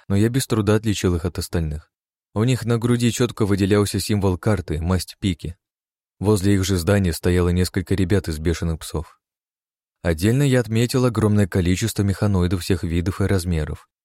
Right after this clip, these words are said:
Особенно поражали мистики. Они походили скорее на зверолюдей, чем на роботов.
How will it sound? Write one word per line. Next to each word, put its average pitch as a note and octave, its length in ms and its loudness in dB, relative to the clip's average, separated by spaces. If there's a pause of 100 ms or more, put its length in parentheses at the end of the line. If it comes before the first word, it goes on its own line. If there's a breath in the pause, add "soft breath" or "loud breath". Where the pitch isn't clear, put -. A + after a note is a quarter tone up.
(200)
Особенно F#2+ 580 0
поражали G2 520 2
мистики. F#2+ 600 -2 (480)
Они F#2+ 240 2
походили B2 500 0
скорее A#2 360 2
на A#2+ 140 2
зверолюдей, G#2+ 800 0
чем F2+ 200 -4
на F#2+ 140 2
роботов. D2+ 520 -4